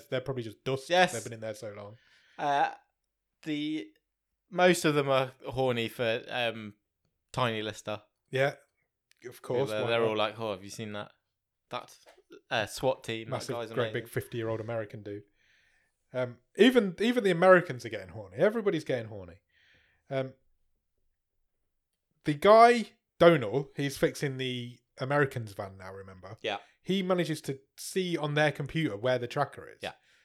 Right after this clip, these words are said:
Speaker 1: So he's like, "Well, we know where that is now. That's handy.
Speaker 2: We can go and get rid
Speaker 1: So
Speaker 2: of it.
Speaker 1: we'll go and find it."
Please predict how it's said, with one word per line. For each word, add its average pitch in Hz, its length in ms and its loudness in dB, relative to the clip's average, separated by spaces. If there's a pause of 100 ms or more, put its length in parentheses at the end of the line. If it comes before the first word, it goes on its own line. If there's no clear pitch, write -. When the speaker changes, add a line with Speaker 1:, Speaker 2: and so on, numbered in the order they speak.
(100)
Speaker 1:
So 120 200 -2
he's 143 200 -2
like, 123 160 -2
"Well, 117 100 -4
we 120 120 -10
know 151 160 -6
where 131 140 -4
that 113 160 -6
is 95 120 -20
now. 82 160 -20
That's 110 160 -16
handy. 92 420 -20
Speaker 2:
We 113 80 -10
can 107 200 -14
go 101 140 -4
and 92 180 -10 (100)
get 110 140 -4
rid 107 100 -8
Speaker 1:
So 123 40 -4
Speaker 2:
of 107 60 -6
it. 113 40 -12
Speaker 1:
we'll 120 100 -4
go 120 180 0
and 113 100 -6
find 170 360 0
it." - 180 -18